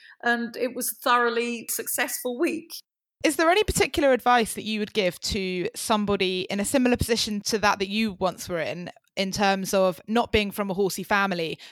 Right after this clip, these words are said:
Speaker 2: but wanting to get into the sport?
Speaker 1: I think the really important thing to do is, is listen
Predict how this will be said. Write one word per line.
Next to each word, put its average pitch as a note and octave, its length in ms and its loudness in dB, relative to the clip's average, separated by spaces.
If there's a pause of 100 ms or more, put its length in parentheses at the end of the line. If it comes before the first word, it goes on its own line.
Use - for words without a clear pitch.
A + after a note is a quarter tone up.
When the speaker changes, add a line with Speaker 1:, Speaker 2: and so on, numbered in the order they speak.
Speaker 2:
but F#3+ 120 -8
wanting G3+ 420 -2
to G3+ 100 -8
get F3+ 280 -4
into F#3 200 -10
the D#3 100 -14
sport? - 600 -4 (840)
Speaker 1:
I D4+ 80 4
think D#4+ 420 -4
the B3+ 100 0
really C#4 420 -4
important A#3+ 480 -6
thing G#3+ 180 -8
to - 100 -10
do G3+ 360 -6 (200)
is, A#3 300 -6 (160)
is G#3+ 160 -8
listen A3 680 -4